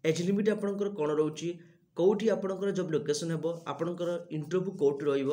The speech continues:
ସମ୍ପୂର୍ଣ୍ଣ ମୁଁ ପୁରା ଡିଟେଲ୍ସଲି କହିବି। ତ ଭିଡ଼ିଓକୁ ପୁରା ଆପଣମାନେ details ଦେଖିବାକୁ ଚେଷ୍ଟା କରନ୍ତୁ, ତାହେଲେ ସବୁକିଛି ଆପଣମାନେ ବୁଝିପାରିବେ।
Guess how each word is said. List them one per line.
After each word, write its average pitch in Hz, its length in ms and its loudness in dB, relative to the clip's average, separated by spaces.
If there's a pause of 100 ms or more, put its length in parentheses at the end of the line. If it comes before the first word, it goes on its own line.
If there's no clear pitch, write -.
(480)
ସମ୍ପୂର୍ଣ୍ଣ 190 480 2
ମୁଁ 226 200 4
ପୁରା 185 140 4
ଡିଟେଲ୍ସଲି 151 460 0
କହିବି। 120 340 -2 (240)
ତ - 60 -4
ଭିଡ଼ିଓକୁ 156 380 -2
ପୁରା 190 180 0
ଆପଣମାନେ 190 380 -2
details 143 360 2
ଦେଖିବାକୁ 151 360 -2
ଚେଷ୍ଟା 139 360 -4
କରନ୍ତୁ, 143 360 -2 (420)
ତାହେଲେ 170 240 0
ସବୁକିଛି 135 420 -2
ଆପଣମାନେ 139 360 -4
ବୁଝିପାରିବେ। 107 680 -8